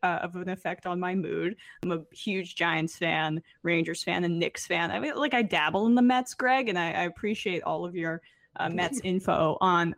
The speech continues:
Speaker 1: on the show, but, like, I've, I've yet to become fully emotionally invested for obvious reasons.
Speaker 2: Yeah, don't do
Speaker 1: Um,
Speaker 2: it.
Speaker 1: Right. But, uh, although things may be turning a corner these days.
Speaker 2: Uh, this
Speaker 1: Uh,
Speaker 2: is, this is, this is the moment we call where they, they lure you back in just to crush you even harder.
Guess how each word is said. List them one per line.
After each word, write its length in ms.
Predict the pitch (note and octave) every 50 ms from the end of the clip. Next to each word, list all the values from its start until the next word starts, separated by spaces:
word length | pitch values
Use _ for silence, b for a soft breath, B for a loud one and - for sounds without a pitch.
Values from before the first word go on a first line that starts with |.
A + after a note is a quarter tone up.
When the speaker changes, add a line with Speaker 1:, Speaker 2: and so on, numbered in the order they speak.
| - _
Speaker 1:
on 320 | - F3 E3 E3 E3 E3+ D#3+
the 60 | F3+
show, 280 | - - A3+ G3+ F#3+ F3+
but, 120 | F#3+ F#3
like, 160 | F#3+ F#3 -
I've, 160 | F#3 F#3+ F#3+ C#3+ -
I've 180 | F3+ F#3 F3+ F#3+
yet 200 | G3+ G3 G3+ -
to 60 | -
become 360 | - G#3+ - G3+ E3+ E3+ F3
fully 300 | - - G3+ F#3+ F3+ F3+
emotionally 400 | E3+ E3 E3 F3 - - F#3+ E3
invested 440 | D#3+ D#3 D#3 D#3 E3 - - E3 D#3+
for 120 | - - -
obvious 360 | D#3+ D#3+ D#3+ D#3+ E3 - -
reasons. 380 | F3 D#3+ D#3+ D#3+ D#3 E3 F3+ B B B B B B
Speaker 2:
Yeah, 140 | - - F#3
don't 260 | F#3+ G3 F#3+ F#3 F3+
do 60 | F3+ G2 F2+
Speaker 1:
Um, 60 | F#2
Speaker 2:
it. 60 | - _ _ _ _ _ F#3
Speaker 1:
Right. 300 | G#3 G3 F3 F3+ - - _ _ A3+
But, 320 | A3+ B3+ A#3 G#3+ - D#4+
uh, 100 | G3+ G3
although 240 | - B3+ C4+ A#3 B3 B3
things 220 | - G#3+ F#3+ F#3+
may 140 | G3+ F3 F3+
be 80 | E3+
turning 480 | F3+ - G3 F3+ E3 E3 E3 E3 - - _
a 60 | F#3+
corner 460 | F#3 - A#3+ C4 C4 F#3 E3 E3+ F3+ - _
these 220 | - D#3 E3 E3 -
days. 300 | E3 E3 - G2+ - - b b b b b b
Speaker 2:
Uh, 340 | D#3 D3+ G3 G3 F#3+ F#3+ F#3+
this 140 | F#3+ F3 F3
Speaker 1:
Uh, 20 |
Speaker 2:
is, 60 | D3+ D#3+ D3+
this 160 | E3 E3+ E3+
is, 160 | F3+ D#3 D#3 C#3+
this 220 | C#3+ D#3 F3 F3
is 100 | G3 F#3
the 80 | D3+ F#3+
moment 360 | E3 D#3+ F3 E3+ E3 E3 D#3+
we 80 | D3+ C#3+
call 300 | - - D3+ C#3+ C#3+ C#3
where 120 | C3+ C3
they, 160 | B2+ C3 B2+ B2+
they 280 | C3+ C#3+ D3 C#3 C3
lure 240 | B2 B2 C3 C#3+ C#3
you 160 | C3+ C3+ B2+
back 300 | A2+ C3 B2 A#2 A2+ -
in 120 | B2+ A#2 A2+
just 220 | G#2 A#2 A2 -
to 60 | -
crush 280 | - - C3 A#2+ A2 -
you 100 | A#2+ A2+
even 180 | A2 G#2 G2 G2
harder. 340 | G#2 A2+ A#2 C3 C#3+ C#3+